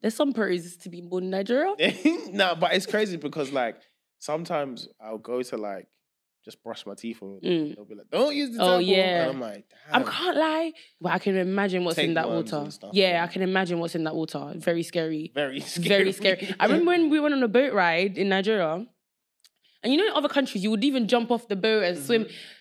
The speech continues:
Speaker 1: They were, I was like, "Oh, what would happen if, like, I went overboard?" They were like, "Do you know what's in this water?" I said, "No, you can't even swim."
Speaker 2: This
Speaker 1: But
Speaker 2: is
Speaker 1: to be
Speaker 2: what I'm
Speaker 1: fair, swimming,
Speaker 2: saying.
Speaker 1: swimming in the sea is like,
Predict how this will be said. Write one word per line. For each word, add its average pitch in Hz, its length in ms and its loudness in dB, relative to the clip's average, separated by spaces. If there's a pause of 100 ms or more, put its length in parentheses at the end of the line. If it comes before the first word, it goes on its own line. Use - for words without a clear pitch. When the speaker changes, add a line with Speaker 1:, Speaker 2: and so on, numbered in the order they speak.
(300)
Speaker 1:
They 294 100 6
were, 339 100 2
I 285 60 2
was 403 140 2
like, 330 100 4
"Oh, 370 60 6
what 415 160 4
would 403 100 0
happen 339 240 0
if, 233 100 0
like, 208 200 2
I 202 60 0
went 214 200 2
overboard?" 190 340 0
They 196 60 2
were 202 60 2
like, 202 180 2
"Do 180 80 -4
you 233 60 2
know 294 140 4
what's 285 180 2
in 294 180 2
this 269 160 -2
water?" 285 300 0
I 190 100 -2
said, 185 240 -8
"No, 226 680 0
you 185 120 -4
can't 349 200 2
even 339 200 2
swim." 349 300 0
Speaker 2:
This - 240 -8
Speaker 1:
But 208 80 0
Speaker 2:
is - 60 -6
Speaker 1:
to 202 40 -2
be 208 60 -2
Speaker 2:
what - 20 -2
I'm 214 60 -8
Speaker 1:
fair, 190 160 2
swimming, 254 340 0
Speaker 2:
saying. - 140 -4
Speaker 1:
swimming 269 340 2
in 214 60 -2
the 196 100 0
sea 208 240 -2
is 180 80 0
like, 160 320 -4